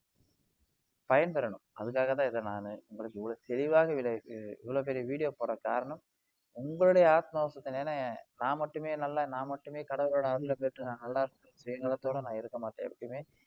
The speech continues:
எனக்கு என்ன அனுபவம் கிடைக்குதோ அது என்னை சுத்தி இருக்கிற மக்களுக்கு கிடைக்கணும். அவங்களும், அஹ், கடவுளோட அருளை கண்டிப்பா கிடைக்கணும். வழி தெரியாம இருப்பாங்க, அவர்களுக்காக ஒரு வழிதான் இது.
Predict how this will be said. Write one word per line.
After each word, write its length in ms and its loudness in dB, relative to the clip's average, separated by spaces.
எனக்கு 420 4
என்ன 220 -2
அனுபவம் 420 2
கிடைக்குதோ 420 0
அது 220 -10
என்னை 160 -6
சுத்தி 400 -10
இருக்கிற 300 0
மக்களுக்கு 520 2
கிடைக்கணும். 460 -2
அவங்களும், 520 2
அஹ், 760 -10
கடவுளோட 400 2
அருளை 320 4
கண்டிப்பா 360 0
கிடைக்கணும். 440 -2
வழி 220 0
தெரியாம 420 -2
இருப்பாங்க, 340 -10
அவர்களுக்காக 640 -2
ஒரு 180 -2
வழிதான் 380 -2
இது. 160 -6